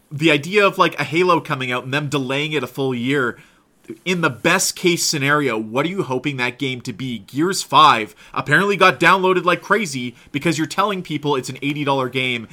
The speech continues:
and they're getting it for free if they already have Game Pass. And people are, uh, somehow enjoying the f-, fucking, man, I tried to play through Gears four, uh, a few months ago during quarantine here. I'm like, "Let's, let's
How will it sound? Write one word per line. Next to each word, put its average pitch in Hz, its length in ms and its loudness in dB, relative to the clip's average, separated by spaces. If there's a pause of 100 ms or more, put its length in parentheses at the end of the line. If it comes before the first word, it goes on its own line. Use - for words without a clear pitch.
(160)
and 123 140 -6
they're 143 100 2
getting 135 220 0
it 127 100 -8
for 127 100 -8
free 123 240 -8
if 123 80 -4
they 113 140 -4
already 113 240 -4
have 107 240 -8
Game 110 180 -8
Pass. 107 400 -10 (320)
And 127 100 -10
people 143 280 -2
are, 143 240 0 (580)
uh, 427 60 -4 (120)
somehow 165 640 -2 (320)
enjoying 156 540 -8
the 135 80 -12
f-, - 180 -20 (260)
fucking, 175 440 -8 (260)
man, 147 460 0
I 185 100 6
tried 214 220 0
to 175 40 -6
play 196 160 2
through 170 260 -6
Gears 175 280 2
four, 170 520 -2 (340)
uh, 135 280 0
a 135 80 -2
few 160 200 -6
months 151 240 -4
ago 160 320 0
during 156 200 -4
quarantine 147 440 -6
here. 156 100 -4
I'm 156 60 -4
like, 151 160 -6
"Let's, 233 260 -2
let's - 360 0